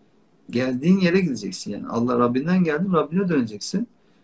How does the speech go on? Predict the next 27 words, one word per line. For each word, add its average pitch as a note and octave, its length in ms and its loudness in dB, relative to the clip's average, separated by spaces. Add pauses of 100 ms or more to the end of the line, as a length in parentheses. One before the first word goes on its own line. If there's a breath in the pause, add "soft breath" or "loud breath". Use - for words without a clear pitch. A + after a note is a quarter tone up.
(280 soft breath)
Ve A#2+ 140 2
Rabbin C3 340 2
huzuruna E3+ 320 -2
geldiğin D#3+ 360 2
zaman F#3 240 2
mahcup C3 360 -2
olmak D#3+ 360 0
da - 140 -4
var. - 220 -18 (1120)
Yani C3+ 220 2
şimdi D3+ 160 -4
mesela D3 380 2
biz C#3+ 180 -4
burada D3 340 2 (440)
bazen C3+ 360 4
birbirimize C#3 520 4
güzel B2 460 0 (200)
öğüt B2+ 260 2
verirken, C#3 340 0
nasihatta B2+ 500 -2
bulunurken, D3+ 460 -4 (1160 loud breath)
e, A#3 220 2 (640)
şey C#3+ 220 2
yapabiliyoruz C#3+ 540 4
mesela. G#2 420 -6
Diyoruz B2+ 300 -2
ki, E3+ 240 -4